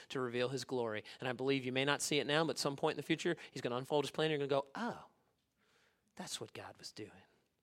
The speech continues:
First Corinthians thirteen, Paul says this, he says, "Now we see things imperfectly, like puzzling reflections in the mirror, but then we will see everything with perfect clarity. All I know, uh, all that I na-, I know, know now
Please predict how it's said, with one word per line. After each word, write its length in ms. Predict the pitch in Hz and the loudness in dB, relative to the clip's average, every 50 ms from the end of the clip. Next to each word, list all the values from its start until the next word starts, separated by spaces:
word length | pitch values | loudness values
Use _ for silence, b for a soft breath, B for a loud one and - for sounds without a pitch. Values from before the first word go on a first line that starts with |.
| _ _ _ _ _ _ b b b b b b b b | _ _ _ _ _ _ b b b b b b b b
First 220 | - 147 - - | 0 0 2 2
Corinthians 420 | - 175 156 147 143 165 151 143 - | 2 4 4 4 6 4 4 4 4
thirteen, 380 | - 151 139 - - 156 147 | 4 2 4 4 2 0 2
Paul 180 | - 156 131 139 | 4 4 4 4
says 240 | - - 160 143 147 | 4 2 0 0 0
this, 140 | 151 139 | 0 -2
he 60 | - - | -2 -2
says, 180 | 143 127 127 | -4 -2 2
"Now 160 | 135 131 143 | 4 4 6
we 100 | 147 139 | 6 4
see 220 | 131 - - 165 156 | 2 2 2 2 2
things 300 | - - 156 151 139 143 | 2 2 2 2 4 2
imperfectly, 640 | 135 131 - - 165 160 - 143 - - 131 123 123 | 0 0 4 4 4 4 4 2 -2 0 0 2 4
like 180 | 127 123 - B B B B B | 2 2 0 B B B B B
puzzling 480 | - - 160 147 160 160 156 151 143 | 4 6 6 6 6 4 4 4 2
reflections 560 | 135 131 - - 151 151 - - - 151 139 | 0 -2 0 2 2 2 2 2 0 0 0
in 80 | 139 139 | 0 0
the 40 | 131 | 2
mirror, 280 | 135 151 160 147 135 | 4 6 6 6 8
but 180 | 123 127 123 - | 6 4 4 6
then 220 | - 151 165 175 | 6 6 6 6
we 100 | 170 156 | 4 2
will 100 | 143 131 | 2 2
see 240 | 123 - - 151 - - | 2 2 2 2 4 6
everything 480 | 151 165 165 185 175 - 180 165 156 139 | 6 6 6 6 4 4 4 4 4 4
with 120 | 123 - | 2 0
perfect 360 | - - 190 170 - 180 - | 2 4 4 4 2 0 -2
clarity. 420 | - 175 151 143 139 120 117 113 B B B B B B | 2 4 6 6 6 4 2 -2 B B B B B B
All 240 | 151 156 175 196 196 | 12 12 12 12 12
I 200 | 190 196 196 196 | 12 12 12 10
know, 420 | 190 180 156 139 127 120 123 120 B B B B B B B B - _ - | 8 8 6 6 6 4 0 -2 B B B B B B B B -8 _ 0
uh, 260 | 139 131 127 117 113 - | 2 4 4 2 2 6
all 240 | - 151 170 202 226 | 10 12 12 12 12
that 120 | 233 214 | 12 12
I 120 | 175 156 143 | 12 12 10
na-, 320 | 139 147 156 165 180 - - | 10 8 8 10 10 8 8
I 140 | 151 151 151 | 8 8 8
know, 320 | 160 160 165 170 180 - - | 8 8 8 8 8 8 6
know 480 | 143 147 160 170 180 185 185 190 190 - B B B | 4 6 10 12 12 12 12 12 10 8 B B B
now 480 | 147 160 170 160 151 143 135 135 131 | 6 8 10 10 10 10 8 8 6